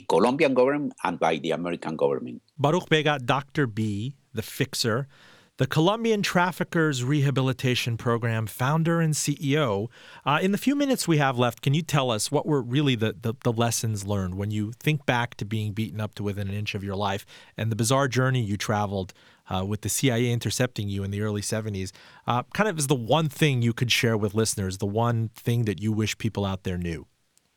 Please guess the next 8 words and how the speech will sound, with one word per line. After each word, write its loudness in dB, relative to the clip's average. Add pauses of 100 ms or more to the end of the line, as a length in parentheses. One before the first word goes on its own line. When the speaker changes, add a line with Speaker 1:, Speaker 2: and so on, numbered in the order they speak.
(800)
Speaker 1:
Well, 4
one 4
of 2
the 4
things 2
is 4 (340)
that 2 (1700)
corruption 2